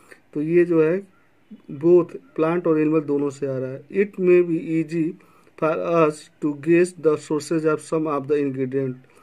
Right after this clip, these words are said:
Fruit and vegetable, for instance, where do you they come from? यानी कि फ्रूट और वेजिटेबल कहाँ से आएंगे? Of course, from plant। ये मतलब कहाँ से आएंगे? प्लांट से।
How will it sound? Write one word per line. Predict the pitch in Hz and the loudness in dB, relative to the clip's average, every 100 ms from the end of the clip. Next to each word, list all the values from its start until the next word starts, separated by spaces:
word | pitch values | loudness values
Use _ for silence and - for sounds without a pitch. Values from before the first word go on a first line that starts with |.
| _ - _ - | _ -20 _ -2
Fruit | 196 196 185 | 2 4 4
and | 170 | 4
vegetable, | 165 165 - 160 175 190 220 _ _ _ | 0 0 -2 0 0 0 -4 _ _ _
for | - 160 165 | -2 0 0
instance, | 165 - - 175 190 196 156 | -2 -4 2 2 2 -2 -4
where | 151 160 151 | 2 2 2
do | 156 | 0
you | 160 151 151 | 0 -2 -2
they | 151 - | -4 -4
come | 143 135 | -6 -4
from? | 139 131 127 135 _ _ _ _ _ _ | -6 -6 -8 -14 _ _ _ _ _ _
यानी | 151 165 | 2 2
कि | 165 | -2
फ्रूट | - 180 180 | -2 0 2
और | 170 | 2
वेजिटेबल | 165 165 170 175 202 202 _ _ _ _ _ _ - | 0 0 0 0 -2 -6 _ _ _ _ _ _ -6
कहाँ | 151 160 | -4 -4
से | 160 165 | -2 -2
आएंगे? | 156 151 156 165 - _ _ _ - | 0 -2 -6 -10 -16 _ _ _ -8
Of | 156 156 202 | -8 -4 2
course, | 185 160 - _ _ _ _ _ _ _ - | 2 2 -6 _ _ _ _ _ _ _ -4
from | 170 160 160 | 0 0 0
plant। | 156 139 131 127 | -2 0 -4 -8
ये | 156 160 160 - _ | -6 -4 -6 -10 _
मतलब | 175 170 185 | -8 -4 -4
कहाँ | 185 185 | -2 -2
से | 185 | -2
आएंगे? | 190 247 330 | -2 -2 -6
प्लांट | - 139 135 131 | -6 -4 -4 -8
से। | - 131 | -10 -10